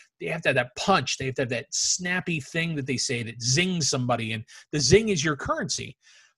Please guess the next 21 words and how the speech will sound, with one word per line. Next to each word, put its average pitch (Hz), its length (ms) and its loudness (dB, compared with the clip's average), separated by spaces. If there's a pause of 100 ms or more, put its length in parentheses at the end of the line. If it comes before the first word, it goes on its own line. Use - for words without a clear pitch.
(180)
But 180 100 2
the 185 80 6
zing 233 220 4
is 196 100 0
also 233 240 4
kind 175 200 -2
of 127 60 -2
shitty. - 500 2 (240)
I, 160 240 -2
I 185 160 2
am 170 400 0 (400)
good 233 200 6
friends 131 360 4
right 120 140 2
now 110 340 -4 (260)
with 156 200 0
a 165 120 0
filmmaker 170 400 4
named 135 160 0
Joseph 135 340 2
Kahn, 117 340 -4